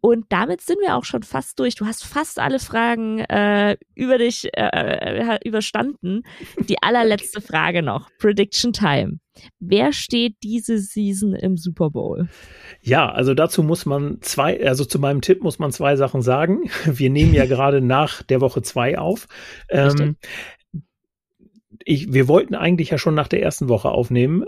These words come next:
Speaker 2: Ähm, da war mein Tipp genau der gleiche wie jetzt, obwohl die Forty-niners damals so schön oder da so schön gegen die, die Bears verloren haben und zwischenzeitlich Trey Lance leider verletzt ist.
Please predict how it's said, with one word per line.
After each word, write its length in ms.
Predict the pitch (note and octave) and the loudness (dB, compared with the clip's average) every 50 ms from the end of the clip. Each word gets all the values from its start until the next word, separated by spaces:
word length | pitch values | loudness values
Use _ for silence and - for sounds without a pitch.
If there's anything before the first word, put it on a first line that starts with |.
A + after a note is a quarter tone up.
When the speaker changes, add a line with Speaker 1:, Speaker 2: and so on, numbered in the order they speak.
| - | -2
Speaker 2:
Ähm, 480 | - C#3 B2+ C3 C3 C3 C3 C3 - - | 0 2 2 2 2 2 0 -2 -2 -4
da 360 | - - C#3 - C3+ C3 C3 | -6 -4 0 2 2 2 4
war 80 | D#3 D#3 | 2 2
mein 160 | D#3 D3 C#3 A#2+ | 2 2 0 0
Tipp 220 | - F3 F3+ - | 0 -2 0 0
genau 240 | E3 C#3+ C#3+ D3 D#3 | 0 2 2 2 2
der 100 | D3+ C#3+ | 2 2
gleiche 380 | C3 C#3 C#3 C#3 - - C3+ | 2 2 2 2 0 0 0
wie 100 | B2 B2+ | 0 2
jetzt, 420 | B2+ C3+ C#3+ F3 - - - - - | 2 2 2 0 -2 -6 -10 -8 -6
obwohl 340 | - C3+ B2 - C3+ C3+ B2+ | -6 -4 0 2 2 2 2
die 160 | C3+ C3 B2 | 2 -2 -2
Forty-niners 680 | - - C3 A#2+ B2+ B2+ C3+ C3 C3+ C3+ C3+ B2 - | -2 -2 -2 0 0 -2 -2 -2 -2 -2 -2 -4 -2
damals 480 | - C#3 B2+ B2+ C3 B2+ B2 B2 B2 - | -2 -2 0 0 0 0 -2 -2 -2 -4
so 80 | - B2 | -6 -6
schön 420 | - - C3 B2+ C3 C3 C3+ - | -2 0 2 2 2 0 -2 -2
oder 300 | - - A#2 A2 A2 G#2+ | -2 -2 0 0 0 0
da 260 | G#2+ A#2+ A#2 B2+ C3 | 0 0 2 2 2
so 140 | C3 - B2+ | 2 2 0
schön 340 | A#2 - - B2+ B2 B2+ B2+ | -2 0 2 2 2 2 2
gegen 300 | B2+ B2 A#2 B2+ B2 A#2+ | 2 2 2 2 0 0
die, 340 | A#2+ A#2 A#2+ A#2+ A#2+ A#2+ B2+ | 0 2 2 2 2 0 0
die 120 | A#2+ B2 | -2 -2
Bears 300 | A#2 C3 B2+ C3+ C#3+ - - | 2 2 2 2 2 -2 -2
verloren 460 | - C3+ C3 C3 B2+ B2+ C3 B2+ B2 | 0 2 2 4 4 2 2 0 -2
haben 320 | B2+ B2+ B2 A#2+ C3 C3 D3+ | 0 0 0 -2 -2 -4 -6
und 160 | C3+ C3+ A#2+ | -6 -6 -6
zwischenzeitlich 720 | - - C3 - - A#2+ - - B2+ B2 - B2+ A#2 - | -6 -6 -6 -4 -4 -4 0 0 -2 0 0 -2 -4 -4
Trey 220 | - - C3 B2 A#2+ | -2 0 2 4 4
Lance 340 | B2 B2+ C#3 C#3 - - C3+ | 4 4 2 0 -4 -6 -6
leider 240 | B2 C3 C3+ C3 | -4 -4 -4 -4
verletzt 460 | A2+ - B2 A#2 B2 C#3 - - - - | -4 -2 0 0 0 0 -2 -4 -4 -2
ist. 220 | D3 D3+ - - | -2 -2 -4 -8